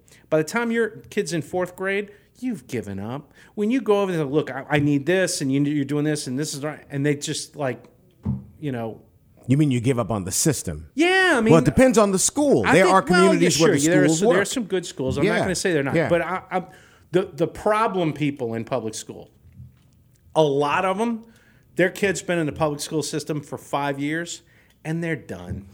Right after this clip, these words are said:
Speaker 1: They,
Speaker 2: But
Speaker 1: they know that the school doesn't care about them,
Speaker 2: But
Speaker 1: and
Speaker 2: a
Speaker 1: they
Speaker 2: lot of the parents don't give a crap.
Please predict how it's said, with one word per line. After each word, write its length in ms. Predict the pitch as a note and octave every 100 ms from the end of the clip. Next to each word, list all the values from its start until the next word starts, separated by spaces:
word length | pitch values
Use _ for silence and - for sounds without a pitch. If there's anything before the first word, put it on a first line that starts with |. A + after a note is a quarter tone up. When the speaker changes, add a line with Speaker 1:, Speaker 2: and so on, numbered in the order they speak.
| - -
Speaker 1:
They, 140 | G3
Speaker 2:
But 200 | G#3 D#3
Speaker 1:
they 180 | A3+ A3+
know 280 | G#3+ G3+ F#3
that 180 | F3
the 100 | E3+
school 380 | D3 - G3 F#3
doesn't 280 | E3+ D#3 D3
care 260 | - D#3 D3+
about 340 | C#3+ C#3+ C#3+
them, 180 | D3 C#3+
Speaker 2:
But 100 | C#3
Speaker 1:
and 80 | A3+
Speaker 2:
a 40 |
Speaker 1:
they 60 | A3+
Speaker 2:
lot 160 | A3
of 60 | A3
the 80 | A3
parents 460 | G#3 A3+ G#3 F3
don't 200 | E3 C#3
give 160 | B2 G2
a 40 |
crap. 400 | - G2+ D2+ -